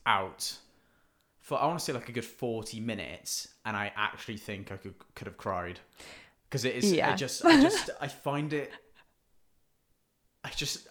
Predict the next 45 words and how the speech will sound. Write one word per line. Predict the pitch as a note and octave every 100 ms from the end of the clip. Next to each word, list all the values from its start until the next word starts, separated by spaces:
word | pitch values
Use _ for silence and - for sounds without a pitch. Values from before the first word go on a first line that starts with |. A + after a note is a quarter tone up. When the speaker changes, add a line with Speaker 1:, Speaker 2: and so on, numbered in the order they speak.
| E3+
Speaker 1:
even | F#3+ A3+
thinking | A3 E3+ F#3
about | F3+ F#3 F#3+ G#3
it, | F#3+
it, | D3+
like, | D3 -
it, | C#3 C#3
like, | B2+ - - - - -
I'm | C3
like, | A#2+ - -
"Oh." | F#3 C3 - - - - -
Speaker 2:
Does | G#3+ F#3
it | F#3 E3+
strike | - - - G#3+ G3 F#3+ F#3
a | F#3
Speaker 1:
It, |
Speaker 2:
chord | D3 G3 F#3 F#3 F3+
in | E3
Speaker 1:
it's | D3 D#3+
Speaker 2:
you? | D#3+
Speaker 1:
just, | B2+ - - -
um, | B2 A2+ A2 A2 A2 G#2+ - - _ _ _ _ - - - -
it's | B2
an | B2+
amazing | B2+ C3+ C3 C3 A#2 A2
place, | A2 F#2+ F#2 F#2+ - - -
and, | G#2+
like, | G#2 F#2+ F#2+
I've | G2+
got | G#2+ G#2+
really | A2+ A2 G#2
fond | - G#2 G2+
memories | G2 G2
from | - G2
when |
I | F#2
was | F2
at | F2+
camp | - F#2+ F2+ -
there, | F#2 F2+ F2 C#2+
and | F2+ F2 - _ _ _ -
obviously | F#2+ F2+ - - F#2
when | F#2 G2
we | G2
went | F#2 D#2